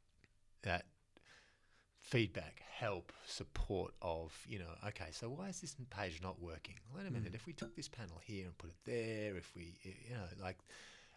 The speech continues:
Speaker 1: um, 'cause they're, they're, as saying before, you know, they're complex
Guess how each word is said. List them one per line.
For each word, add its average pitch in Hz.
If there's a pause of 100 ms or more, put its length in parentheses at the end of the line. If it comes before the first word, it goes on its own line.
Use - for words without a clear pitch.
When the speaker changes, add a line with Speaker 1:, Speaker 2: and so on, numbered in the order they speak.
(160)
Speaker 1:
um, 82 (300)
'cause 123
they're, 143 (100)
they're, 143 (360)
as 135
saying -
before, 113
you 107
know, 104
they're 110
complex -